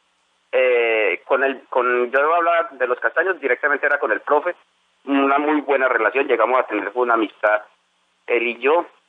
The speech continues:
Eh, con la gente en ca-, en, en Ralito, uno maneja una diplomacia, o, o por eso me pusieron a mí, porque yo manejaba como la diplomacia, y cuando había que decir las cosas que,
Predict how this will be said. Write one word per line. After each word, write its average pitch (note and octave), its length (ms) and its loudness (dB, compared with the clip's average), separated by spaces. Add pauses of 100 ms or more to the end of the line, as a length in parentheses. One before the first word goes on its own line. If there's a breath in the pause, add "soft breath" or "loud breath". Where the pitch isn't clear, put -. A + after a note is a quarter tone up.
(440)
Eh, A2+ 840 0
con B2 140 0
la B2 80 0
gente A#2+ 180 -4
en D#3+ 80 -6
ca-, B2+ 160 0
en, A#2+ 240 -2
en B2 140 -2
Ralito, C#3+ 880 0
uno F3 240 -2
maneja D#3 200 0
una F3 120 0
diplomacia, C3+ 560 -2 (680)
o, B2+ 60 -2
o C3 440 2
por C3 120 0
eso E3+ 140 0
me F3 80 -2
pusieron C3+ 280 0
a C3 60 2
mí, D#3 80 0
porque C3 200 -4
yo A2+ 60 0
manejaba C3 400 2
como G#2+ 200 -6
la A#2+ 80 2
diplomacia, A2+ 600 0
y C3 460 -4
cuando A#2 240 0
había A#2+ 220 0
que E3 140 -4
decir E3+ 260 -2
las E3 180 0
cosas D#3+ 400 -2 (100)
que, A#2 560 -4